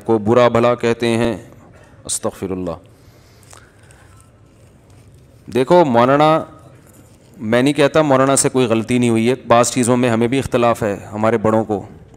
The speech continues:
कुछ चीज़ों में, वो तो उलमा का होता है,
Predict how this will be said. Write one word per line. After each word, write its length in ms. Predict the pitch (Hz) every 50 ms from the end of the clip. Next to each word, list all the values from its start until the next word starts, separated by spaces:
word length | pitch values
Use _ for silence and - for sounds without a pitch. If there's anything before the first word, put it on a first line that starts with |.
| - - - - _ _ _
कुछ 180 | - 127 - -
चीज़ों 240 | 127 117 104 113 107
में, 180 | 104 110 131
वो 160 | 143 151 135
तो 180 | 131 - 156 143
उलमा 240 | 139 147 147 156 156
का 100 | 147 143
होता 260 | 127 131 131 131 143
है, 240 | 143 135 110 92